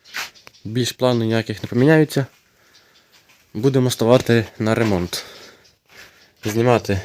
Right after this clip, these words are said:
гідробака, дивитись, що там, міняти прокладку. Тому чекаю ваших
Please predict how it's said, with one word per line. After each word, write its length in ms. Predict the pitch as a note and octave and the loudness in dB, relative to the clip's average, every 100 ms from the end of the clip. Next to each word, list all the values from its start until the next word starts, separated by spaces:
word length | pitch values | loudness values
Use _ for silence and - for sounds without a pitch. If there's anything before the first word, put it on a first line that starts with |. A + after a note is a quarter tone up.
| - | -4
гідробака, 600 | G#2 G#2+ D3 F#3 F3+ E3 - _ _ _ _ _ _ | -2 4 6 6 4 0 -2 _ _ _ _ _ _
дивитись, 380 | G2+ A2+ C3 A2 - | -4 0 0 -2 -2
що 120 | G#2 | -2
там, 240 | A#2+ A#2+ - _ _ _ _ _ - _ _ _ _ _ _ _ _ _ _ | 0 0 -4 _ _ _ _ _ -20 _ _ _ _ _ _ _ _ _ _
міняти 380 | A#2 B2 A#2 G2+ | -2 0 -2 -4
прокладку. 540 | - - D#3 - D3+ - _ _ _ _ _ _ _ _ _ _ _ _ _ _ - - | -2 4 4 4 -4 -4 _ _ _ _ _ _ _ _ _ _ _ _ _ _ -20 -6
Тому 180 | - A#2 | 0 2
чекаю 380 | - - C3 A2 | 4 6 6 8
ваших 380 | A2+ A2+ G#2 | 6 4 0